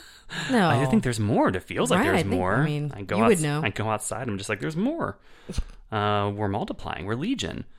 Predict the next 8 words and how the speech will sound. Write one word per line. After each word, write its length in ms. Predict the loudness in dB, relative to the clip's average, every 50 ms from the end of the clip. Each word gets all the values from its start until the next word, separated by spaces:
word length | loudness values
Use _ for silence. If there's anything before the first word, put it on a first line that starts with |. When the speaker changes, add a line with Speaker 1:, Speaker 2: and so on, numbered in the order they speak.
| -20 -20 -20 -20 -20 -20 -12
Speaker 1:
So, 460 | -6 -2 0 2 4 4 4 4 2
um, 500 | 2 2 0 0 0 -2 -2 -2 -2 -4 -6 -8 -6
so 200 | -2 0 2 2
apparently 400 | 2 2 0 0 0 0 -2 -2
after 260 | -2 -2 -2 -2 -2
this 300 | -2 -2 -4 -4 -4 -6
year's, 460 | -6 -4 -4 -2 -2 -4 -4 -6 -4
um, 420 | -4 -4 -4 -4 -6 -6 -8 -10